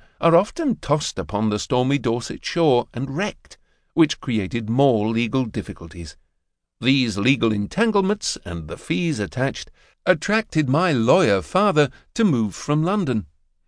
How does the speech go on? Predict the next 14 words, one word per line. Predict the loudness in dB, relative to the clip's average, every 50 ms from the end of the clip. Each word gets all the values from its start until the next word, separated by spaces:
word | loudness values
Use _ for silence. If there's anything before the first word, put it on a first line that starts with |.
| _ _
Over | 2 4 4 4 4 0
time | 0 0 0 0 2 2 2 2
he | 0 2
would | 2 2 2
earn | 4 2 2 2
an | 2 2
income | 2 2 0 0 -2 -2 0 0 0
between | -2 -4 -4 -4 -4 -2 -4
fifty | -4 -4 -4 -4 -4 -6 -6 -6 -4 -4
and | -4 -4 -6
sixty | -6 -6 -6 -8 -8 -10 -8 -8 -8
pounds | -6 -4 -2 -2 0 -2 -2 -4
per | -4 -4
year, | -2 0 0 2 2 2 2 0